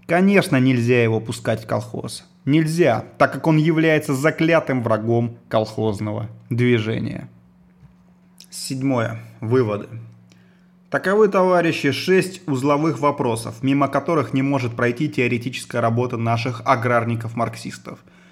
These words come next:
Значение этих вопросов состоит прежде всего в том, что марксистская их разработка даёт возможность выкорчевывать с корнями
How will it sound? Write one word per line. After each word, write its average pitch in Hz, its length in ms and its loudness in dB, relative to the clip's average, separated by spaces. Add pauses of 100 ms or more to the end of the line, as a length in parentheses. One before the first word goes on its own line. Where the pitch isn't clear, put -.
(400)
Значение 165 680 2
этих 156 500 -4
вопросов 143 480 0
состоит 147 500 0
прежде 135 320 0
всего 143 300 -4
в - 60 -12
том, 160 300 0
что - 200 -6
марксистская 135 640 -2
их 143 180 2
разработка 127 640 -2
даёт 139 320 0
возможность 135 640 -2
выкорчевывать 120 840 0
с - 60 -10
корнями 127 640 0